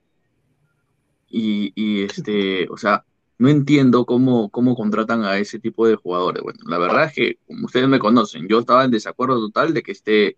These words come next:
Ramos. Y, muy chiquita, yo creo que deberíamos darle, o Bustos debería darle la confianza a Montoya, que es un jugador que todavía tiene, creo, de contrato un año más, y, y es juvenil, o sea, es, es canterano.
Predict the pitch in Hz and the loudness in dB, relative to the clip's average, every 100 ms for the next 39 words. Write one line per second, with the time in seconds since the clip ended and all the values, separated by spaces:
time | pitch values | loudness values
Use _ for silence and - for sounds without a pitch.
0 | - 117 95 - 120 - _ _ _ _ | -12 -6 -4 -4 -8 -20 _ _ _ _
1 | _ _ 110 110 107 104 101 - _ _ | _ _ 2 4 4 2 0 -4 _ _
2 | _ 123 139 - 143 104 110 135 147 147 | _ -4 -2 -2 0 2 4 4 4 2
3 | 151 123 107 104 113 131 131 120 127 127 | 2 2 4 4 2 2 0 2 0 -2
4 | 120 _ _ 107 101 131 127 123 107 113 | -8 _ _ -4 -2 -6 -4 -2 2 2
5 | 117 120 117 - 98 101 117 117 127 - | 4 4 2 -2 -8 -2 -2 0 -4 0
6 | 104 104 98 98 - 110 98 107 123 120 | 0 2 -2 -2 2 2 0 -4 -4 -2
7 | 104 101 113 - 90 95 95 104 110 110 | 0 2 2 -2 -8 -4 -2 0 0 0
8 | 107 104 104 95 - 98 104 - 101 110 | 2 0 2 -2 -6 -4 -4 -2 -2 2
9 | 113 107 107 - - _ _ _ _ _ | 2 2 0 -2 -16 _ _ _ _ _
10 | _ _ _ _ - _ _ _ _ _ | _ _ _ _ -20 _ _ _ _ _
11 | 123 123 123 120 117 - 127 139 - 147 | 4 6 6 6 4 2 2 2 2 2
12 | 135 170 107 127 131 151 - 143 135 123 | 4 2 2 0 0 0 0 -4 0 0
13 | 127 135 113 85 | 0 -2 -4 -8